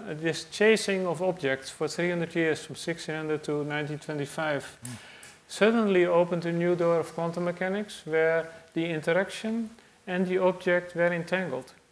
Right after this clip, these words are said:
Speaker 1: You cannot explain the results of quantum mechanics by positing that each object has an internal structure which can be measured by an objective measurement. Uh,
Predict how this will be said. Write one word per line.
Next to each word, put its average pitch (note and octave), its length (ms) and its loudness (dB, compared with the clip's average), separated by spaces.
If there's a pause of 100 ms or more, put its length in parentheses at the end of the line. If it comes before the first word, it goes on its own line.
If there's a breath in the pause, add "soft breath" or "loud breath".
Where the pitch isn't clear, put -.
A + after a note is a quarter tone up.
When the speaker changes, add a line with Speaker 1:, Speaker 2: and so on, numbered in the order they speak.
(760 loud breath)
Speaker 1:
You E3 140 4
cannot G3+ 520 2
explain F#3+ 720 0
the E3 120 2
results E3+ 400 0
of E3+ 140 -8
quantum F#3 300 -2
mechanics D3+ 720 -6 (600 loud breath)
by D#3+ 320 4
positing G#3 840 0
that D#3+ 240 0
each F#3 360 -2
object F3+ 800 -2 (340 soft breath)
has F#3 300 0
an F3+ 80 -4
internal F3 460 0
structure - 520 -6 (580)
which D3+ 300 0
can F3 200 -2
be D#3 100 -2
measured D#3 580 0 (340)
by D3+ 360 0 (280)
an D3 180 -6
objective D3+ 460 -6
measurement. C3+ 520 -8 (680 loud breath)
Uh, D3 280 -2